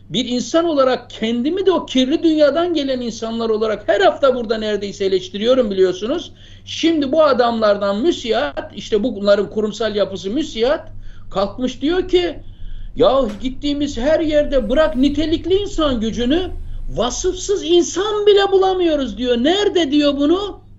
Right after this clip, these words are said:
Yüzde otuzluk işsizliğin olduğu, genç nüfusun umutsuzca ortalıkta sürüklendiği bir ülkede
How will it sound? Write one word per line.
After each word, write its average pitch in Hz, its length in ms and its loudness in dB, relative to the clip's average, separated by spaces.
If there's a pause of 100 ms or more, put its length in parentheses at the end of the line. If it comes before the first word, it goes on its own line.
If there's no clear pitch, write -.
(480)
Yüzde 240 400 -2
otuzluk 277 680 0
işsizliğin 311 640 0
olduğu, 294 600 0 (300)
genç 320 380 -2
nüfusun 320 420 -2
umutsuzca 294 1120 2 (560)
ortalıkta 247 720 2
sürüklendiği 247 680 -4
bir 233 100 -4
ülkede 180 600 0